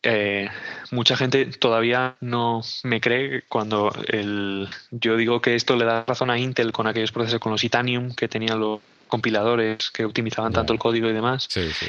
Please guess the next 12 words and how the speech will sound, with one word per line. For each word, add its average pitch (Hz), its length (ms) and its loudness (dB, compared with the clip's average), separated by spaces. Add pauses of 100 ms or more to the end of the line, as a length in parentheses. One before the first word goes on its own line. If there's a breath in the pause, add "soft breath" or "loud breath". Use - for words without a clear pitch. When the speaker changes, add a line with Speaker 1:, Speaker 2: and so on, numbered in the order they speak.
Speaker 1:
y 127 100 2
hoy 123 80 4
en 127 60 0
día 127 120 2
es 127 60 0
lo 131 80 2
mismo. 110 340 -4 (240)
Speaker 2:
Ujú. 90 300 -10 (1500 loud breath)
Sí, 151 100 2
bueno, 127 240 4
sí, 120 160 0
bueno, 82 280 -6